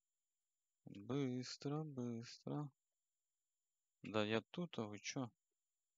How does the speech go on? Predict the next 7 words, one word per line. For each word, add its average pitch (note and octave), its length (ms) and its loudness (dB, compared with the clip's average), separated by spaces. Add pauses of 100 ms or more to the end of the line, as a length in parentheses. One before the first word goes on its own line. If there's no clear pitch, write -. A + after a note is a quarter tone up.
(1300)
Серьёзно, D#3 760 -2
что - 260 -10
ли? - 200 -10 (2250)
Оп. E3 260 2 (960)
Раз, C3 840 -2
два. C#3 680 -2 (2250)
Оп. E3+ 200 -2